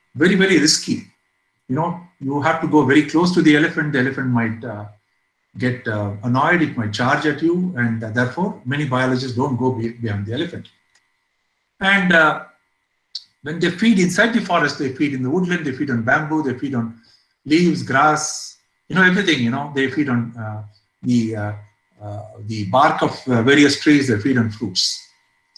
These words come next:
Then how do you quantify this? How do you kind of quantify the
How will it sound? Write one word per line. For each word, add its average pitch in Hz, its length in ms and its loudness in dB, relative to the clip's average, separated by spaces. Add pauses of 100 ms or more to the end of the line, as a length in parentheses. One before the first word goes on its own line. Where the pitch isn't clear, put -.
Then 156 120 -6
how 208 180 4
do 226 80 6
you 196 120 2
quantify 170 520 4
this? - 320 -8 (640)
How 147 140 4
do 170 80 4
you 156 360 6 (320)
kind 139 160 0
of 127 80 -2
quantify 123 580 2
the 113 300 0